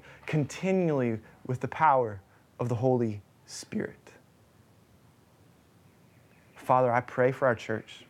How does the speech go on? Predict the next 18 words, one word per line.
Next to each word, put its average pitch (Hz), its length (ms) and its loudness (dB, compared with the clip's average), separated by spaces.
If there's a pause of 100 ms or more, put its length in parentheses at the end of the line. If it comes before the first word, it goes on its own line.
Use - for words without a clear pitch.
(880)
That 123 140 2
as 135 120 4
we 131 120 2
wade 123 380 4
into 135 380 2
incredibly 127 480 0
practical - 600 -2
matters 127 480 2
like 120 260 4 (320)
marriage 135 480 4
and 107 180 -2
parenting 135 680 0
and 113 180 -2
work 131 380 4
and 123 100 0
even 156 280 4
the 180 80 4
history 143 800 -2